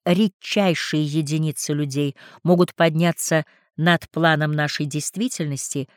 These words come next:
вернее сказать, очевидности, и понять те законы, которые движут событиями, следовательно, и людьми. Но, увы, большое знание не прощается и вызывает злобный антагонизм толпы и средняков.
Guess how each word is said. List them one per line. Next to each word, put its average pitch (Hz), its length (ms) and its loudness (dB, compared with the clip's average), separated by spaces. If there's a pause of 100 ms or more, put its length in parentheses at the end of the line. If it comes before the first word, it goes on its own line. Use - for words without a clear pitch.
(240)
вернее 143 340 -2
сказать, 135 480 -4
очевидности, 131 920 -6 (260)
и 185 120 2
понять 180 440 2
те 196 200 2
законы, 185 680 2 (440)
которые 180 340 4
движут 185 340 2
событиями, 175 720 0
следовательно, 139 840 -4
и 165 80 -2
людьми. 127 460 -4 (240)
Но, 131 240 -4
увы, 139 320 -2 (560)
большое 165 800 2
знание 180 680 0 (460)
не 180 180 4
прощается 165 960 0
и 180 220 0
вызывает 156 480 2
злобный 160 520 2
антагонизм 175 800 2
толпы 160 420 0
и 165 180 -4
средняков. 170 880 -4